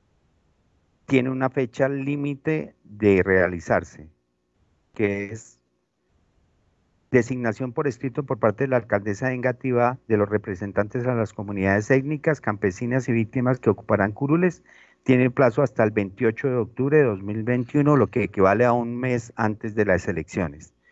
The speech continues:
Ya se, eh, ahorita en el calendario electoral, en el resumen del calendario electoral, veremos las actividades que ya hemos venido realizando.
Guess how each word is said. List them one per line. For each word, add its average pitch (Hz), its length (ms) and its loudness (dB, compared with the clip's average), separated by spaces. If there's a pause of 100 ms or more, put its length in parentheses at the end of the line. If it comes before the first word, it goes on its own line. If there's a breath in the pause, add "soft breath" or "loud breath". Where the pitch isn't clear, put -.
(640 soft breath)
Ya 120 300 6
se, 135 800 -2
eh, 101 560 -6
ahorita 117 360 2
en 131 80 -2
el 117 220 -6
calendario 104 840 0
electoral, 101 640 -2
en 107 120 -8
el 95 100 -8
resumen 95 320 -8
del 120 160 -4
calendario 135 500 0
electoral, 131 460 0
veremos 113 400 -2
las 110 200 -2
actividades 98 520 2
que 107 180 -6
ya 95 240 2
hemos 107 300 -4
venido 92 300 -4
realizando. 82 580 -4